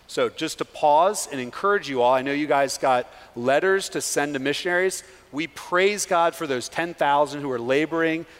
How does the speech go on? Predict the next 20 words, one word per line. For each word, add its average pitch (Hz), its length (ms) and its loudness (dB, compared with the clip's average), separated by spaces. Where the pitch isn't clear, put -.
in 117 200 -10
difficult 156 600 0
places. 156 640 0
We 131 140 -10
wanna 123 300 -4
encourage 175 500 -2
them 165 300 -2
and 123 80 -10
appreciate 123 500 -6
them. 110 160 -8
So 123 140 -8
I'd 117 40 -4
encourage 120 380 -6
you 127 80 0
all 120 60 0
to 113 80 -6
do 110 160 -10
that. 92 180 -10
So - 140 0
that's, 220 160 0